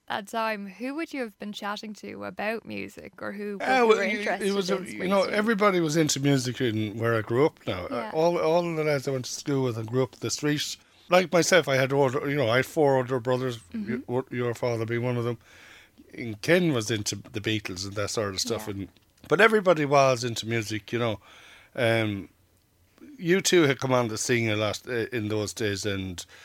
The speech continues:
Speaker 2: you know, you had, uh, in, coming into the eighties, then it, it kinda had the madness. Is, I just didn't like it. It
Speaker 1: Okay.
Speaker 2: wasn't me. I didn't even like U two at the time,
Speaker 1: Yeah.
Speaker 2: to be honest with you,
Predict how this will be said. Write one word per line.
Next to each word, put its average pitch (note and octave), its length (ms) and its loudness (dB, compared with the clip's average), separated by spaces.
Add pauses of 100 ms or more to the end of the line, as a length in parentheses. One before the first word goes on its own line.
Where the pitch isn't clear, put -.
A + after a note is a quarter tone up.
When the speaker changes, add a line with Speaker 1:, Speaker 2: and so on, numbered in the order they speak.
(520)
Speaker 2:
you A2+ 240 -4
know, G#2+ 100 -2
you G2 140 -4
had, G#2 260 -4
uh, G2 80 -10 (300)
in, G#2+ 260 -6
coming A#2 380 -4
into A2 180 -4
the A#2 140 2
eighties, A2+ 400 -2
then G2+ 220 -6
it, G2 240 -10
it G2 100 -12
kinda G#2 280 -4
had G2 220 -6
the E2+ 120 -14 (200)
madness. G#2 580 -4
Is, - 340 -10 (100)
I - 160 -12
just - 340 -10
didn't F2+ 220 -16
like A#2 260 0
it. - 280 -14
It C3 80 -10
Speaker 1:
Okay. A2 100 -2
Speaker 2:
wasn't D3 320 4
me. B2+ 140 4
I C3 100 6
didn't E3 180 0
even B2 180 2
like A2 220 0
U G#2+ 80 -2
two C#3 260 -2
at - 80 -6
the - 80 -16
time, E2+ 340 -6
Speaker 1:
Yeah. A#3 200 -10
Speaker 2:
to G2 80 -20
be G#2+ 120 -6
honest F#2+ 260 -8
with G2+ 180 -10
you, F#2 60 -8